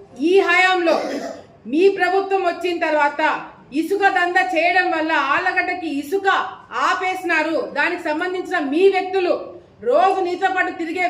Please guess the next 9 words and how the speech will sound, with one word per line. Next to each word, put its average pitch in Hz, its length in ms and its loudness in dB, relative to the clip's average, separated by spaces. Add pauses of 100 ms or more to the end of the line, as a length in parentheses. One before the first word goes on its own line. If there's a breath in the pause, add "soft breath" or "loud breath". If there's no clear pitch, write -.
వ్యక్తి 330 320 0 (680)
ఫైన్ 381 320 2
కట్టాలని 359 480 2
నేను 381 200 2
నిరూపిస్తా. 359 460 -4 (1160)
చర్చకి 370 460 2
మీరు 359 240 0
సిద్ధమా? 277 360 0 (1900)
ఈరోజు 349 420 4